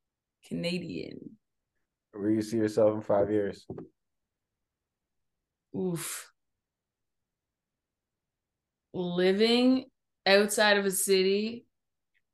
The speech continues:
Speaker 1: big house, a big property, like, over a hundred acres. I can walk outside my yard, buck naked, garden, eco-friendly, sustainable, solar powered,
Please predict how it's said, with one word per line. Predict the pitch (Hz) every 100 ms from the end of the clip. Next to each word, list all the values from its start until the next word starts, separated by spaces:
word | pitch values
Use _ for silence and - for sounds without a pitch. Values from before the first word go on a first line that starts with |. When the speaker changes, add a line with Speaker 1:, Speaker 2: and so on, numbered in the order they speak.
| _ - _ _ _ _ _ - 180 175
Speaker 1:
big | 214 226 220
house, | 220 208 214
a | - 202
big | 185 220 220
property, | 214 196 202 202 196
like, | 196 180 175
over | 202 202
a | 202
hundred | 202 196
acres. | 180 185 190 190 185 196 - - - _
I | - 185
can | 180
walk | 180 185 196
outside | 196 190 185 185
my | 185
yard, | 180 175 170 175 - -
buck | 190 190 190
naked, | 185 180 175 175 175 _ _ - 170
garden, | 175 185 185 185 185 185 _ _ _ _ _ _
eco-friendly, | 220 208 202 196 196 190 185
sustainable, | 180 170 - 190 185 180 175 175
solar | - 196 190 185
powered, | 185 180 175 175 175